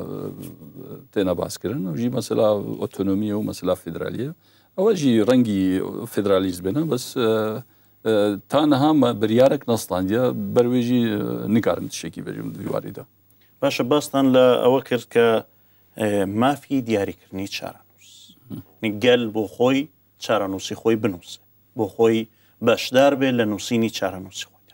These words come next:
Speaker 1: مم.
Speaker 2: تا چەند، ئێ، گەلی کورد لە سووریا، ئێ،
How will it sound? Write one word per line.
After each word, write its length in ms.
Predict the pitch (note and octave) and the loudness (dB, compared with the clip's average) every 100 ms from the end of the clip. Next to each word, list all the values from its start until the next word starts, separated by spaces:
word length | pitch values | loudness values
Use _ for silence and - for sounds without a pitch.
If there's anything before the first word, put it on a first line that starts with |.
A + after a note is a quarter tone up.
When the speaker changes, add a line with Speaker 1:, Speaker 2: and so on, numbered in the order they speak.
| _ | _
Speaker 1:
مم. 180 | A#2 F#2+ - _ _ _ _ _ _ _ _ _ | -8 -8 -10 _ _ _ _ _ _ _ _ _
Speaker 2:
تا 140 | - F#3+ | -2 -2
چەند، 400 | - G#3 D#3 A2 | 0 2 2 0
ئێ، 420 | - F#2 G2 G2 G2 | -4 -2 -2 -2 0
گەلی 220 | A2 G#2+ - | 0 -2 -2
کورد 300 | - C3+ - _ - _ _ _ _ | 2 2 0 _ -20 _ _ _ _
لە 80 | - - | -6 -4
سووریا، 360 | A2 G#2 G#2+ F#2+ - _ _ _ _ _ _ - | -2 2 2 0 -8 _ _ _ _ _ _ -6
ئێ، 400 | G#2 G2 F#2+ | -2 -2 -4